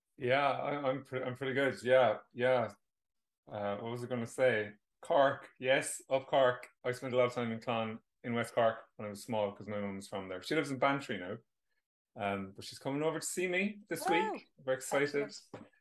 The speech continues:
Speaker 1: My mum is coming, and we're gonna hang out by the sea in Hastings,
Speaker 2: Oh,
Speaker 1: um,
Speaker 2: lovely.
Speaker 1: where I live, and that's where I am now. No longer in Cork. I left Cork a long time ago,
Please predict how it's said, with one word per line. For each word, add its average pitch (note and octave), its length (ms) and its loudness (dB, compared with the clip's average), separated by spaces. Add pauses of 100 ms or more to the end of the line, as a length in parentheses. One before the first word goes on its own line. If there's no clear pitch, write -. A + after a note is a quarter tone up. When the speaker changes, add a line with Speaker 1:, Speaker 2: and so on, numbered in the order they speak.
(220)
Speaker 1:
My B2 60 -2
mum A#2+ 200 0
is A#2 120 -6
coming, A#2 340 -2 (320)
and G#2+ 340 0
we're G#2 100 -10
gonna A2 200 -2
hang A2 160 -2
out G#2 240 -2
by G2 120 -2
the F2+ 60 -10
sea F#2+ 560 -8
in G#2+ 120 -12
Hastings, G#2 600 -12 (280)
Speaker 2:
Oh, F#3 160 -6
Speaker 1:
um, D#3+ 80 -10
Speaker 2:
lovely. E3+ 360 -8 (480)
Speaker 1:
where A2 140 -2
I B2+ 60 6
live, G3 280 2 (840)
and G2 800 0 (140)
that's G#2 200 -8
where G#2 180 0
I - 20 -4
am G2+ 120 -6
now. G2 140 -6 (100)
No A2 160 -4
longer G#2 280 -2
in G2 60 -10
Cork. F#2+ 280 -6
I B2+ 40 2
left C#3+ 180 6
Cork C#3+ 220 6
a - 20 6
long A#2+ 140 4
time G#2+ 200 -2
ago, G#2 220 -6